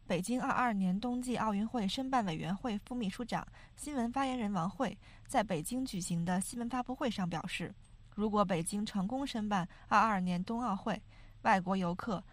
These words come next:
媒体、观众和运动员都将拥有开放自由的互联网访问权。他说，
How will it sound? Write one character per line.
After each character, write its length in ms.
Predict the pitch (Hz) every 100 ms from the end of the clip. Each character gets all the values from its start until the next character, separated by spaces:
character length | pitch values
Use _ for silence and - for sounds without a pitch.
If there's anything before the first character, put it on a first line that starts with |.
| -
媒 160 | 190 208
体、 260 | - 180 - - -
观 220 | 262 269
众 220 | 277 196 - -
和 120 | 165
运 160 | 247 233
动 160 | 208
员 240 | 170 160 160 - -
都 140 | 262
将 160 | 269 269
拥 160 | 262 262
有 220 | 175 -
开 200 | - 262
放 240 | 262 208
自 160 | 220 240
由 200 | 196 185
的 220 | 165 180 - -
互 160 | - 240
联 180 | 202
网 200 | 208 160
访 180 | 185 -
问 160 | 175 175
权。 260 | - - - - - -
他 160 | - 220
说， 340 | 202 226 214